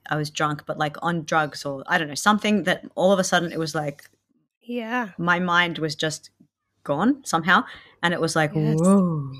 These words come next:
Speaker 1: you know, this kind of lightheaded feeling, not like fainting, but just,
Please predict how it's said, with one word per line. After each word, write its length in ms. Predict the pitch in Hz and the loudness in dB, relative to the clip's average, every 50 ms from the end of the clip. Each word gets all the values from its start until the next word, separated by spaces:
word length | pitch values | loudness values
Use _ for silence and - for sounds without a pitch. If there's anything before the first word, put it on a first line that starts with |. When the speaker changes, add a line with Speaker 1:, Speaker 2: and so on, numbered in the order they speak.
| - - - | -14 -6 0
Speaker 1:
you 80 | 165 | 2
know, 100 | 170 165 160 | 2 4 4
this 180 | 151 165 160 | 2 -2 -2
kind 180 | - 180 165 165 | -2 0 0 0
of 260 | 160 165 160 - - - _ - | 0 -2 -4 -6 -12 -20 _ -6
lightheaded 640 | 160 160 160 160 - - - 175 165 165 160 156 _ _ _ _ _ _ | -2 -2 0 -2 -2 -2 -2 0 0 0 -2 -4 _ _ _ _ _ _
feeling, 540 | - 165 156 156 156 156 156 156 151 143 - _ _ _ _ - | -2 0 0 0 0 0 0 -2 -2 -4 -6 _ _ _ _ 2
not 300 | 208 220 - - - _ _ - | 2 2 2 2 -2 _ _ -6
like 200 | 170 156 151 - | -4 -4 -4 -4
fainting, 440 | - 175 175 180 180 170 156 151 | -2 -2 -2 -2 -2 -4 -4 -4
but 180 | 139 147 139 - | -4 -6 -8 -6
just, 340 | - 165 156 - - - | -6 -6 -6 -6 -10 -16